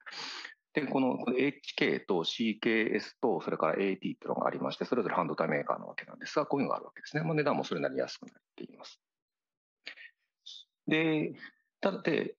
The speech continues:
えっと、で、さっきもっと怪しいのが、その冒頭の丸々がないやつっていうのがありまして、<laughs> これ、えっと、ね、なんですかね。あの、明らかにこう、なんか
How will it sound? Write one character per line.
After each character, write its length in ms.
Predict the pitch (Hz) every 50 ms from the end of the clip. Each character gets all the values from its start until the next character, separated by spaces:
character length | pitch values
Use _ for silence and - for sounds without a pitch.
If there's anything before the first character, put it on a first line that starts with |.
| _ -
え 120 | - 135
っ 20 | 127
と、 200 | - - - 131 -
で、 80 | 147 139
さ 140 | - -
っ 40 | -
き 60 | -
も 120 | - 131 -
っ 20 |
と 80 | - 87
怪 120 | 90 92 92
し 160 | - - 110
い 40 | 87
の 140 | 71 67
が、 180 | 69 82 80 76
そ 80 | - 90
の 140 | 80 82
冒 200 | 85 135 160 175 180
頭 220 | - 220 208 202
の 160 | 190 190 180
丸 260 | 147 113 104 120 139 147
々 160 | 156 160 165
が 100 | 156 143
な 100 | 151 156
い 60 | 139
や 80 | 95 -
つ 80 | -
っ 60 | -
て 60 | _ 87
い 40 |
う 40 | -
の 60 | -
が 160 | - - - 71
あ 20 |
り 80 | 76 76
ま 140 | 73 71
し 160 | - - - -
て、 180 | - 67 - - - - - - -
<laughs> 480 | - - - - - - - - - _
こ 100 | - -
れ、 400 | 123 117 113 113 120 117 - 101
え 20 | 95
っ 40 | - - _
と、 320 | - 92 92 92 - - - _ _ _ _ _ _ _ _ _ _ - -
ね、 140 | - - -
な 100 | - 156
ん 40 | 160
で 40 | 156
す 60 | -
か 80 | - -
ね。 280 | - - - - - - - - - - - - - - - -
あ 60 | -
の、 260 | - 76 69 - - - - _ _
明 220 | - 117 - -
ら 80 | 127 135
か 140 | - 131 127
に 100 | 123 117
こ 460 | - - 113 110 107 104 101 - - _
う、 60 | -
な 120 | 110 95
ん 20 | 87
か 180 | - - -